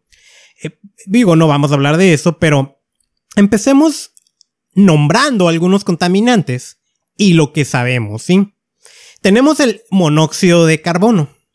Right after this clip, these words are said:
El monóxido de carbono es un contaminante que lo podemos tener allá afuera, al exterior,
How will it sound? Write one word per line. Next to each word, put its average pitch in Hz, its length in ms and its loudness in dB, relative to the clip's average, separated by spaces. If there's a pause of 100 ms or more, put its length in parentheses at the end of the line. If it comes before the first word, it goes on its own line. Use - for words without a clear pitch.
(600)
El 277 200 0
monóxido 269 500 0
de 226 140 0
carbono 226 400 0
es 196 60 -4
un 208 100 -2
contaminante 185 800 0
que 165 80 -4
lo 135 160 -2
podemos 156 360 0
tener 139 460 -4
allá 123 260 -4
afuera, 208 300 0
al 208 80 0
exterior, 208 640 -2